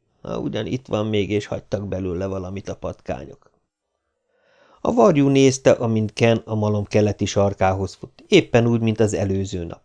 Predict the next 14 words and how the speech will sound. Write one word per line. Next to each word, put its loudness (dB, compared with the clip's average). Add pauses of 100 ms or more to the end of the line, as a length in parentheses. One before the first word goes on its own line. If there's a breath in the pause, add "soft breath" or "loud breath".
(260)
Aztán -2
ijedten -2
felreppent, 0
és -8
élesen, -2
figyelmeztetően -4
felrikoltott. -10 (1300 soft breath)
Ugyanott 4
lesett 2
be, 4
ahol 2
az 2
előző -4
nap. -18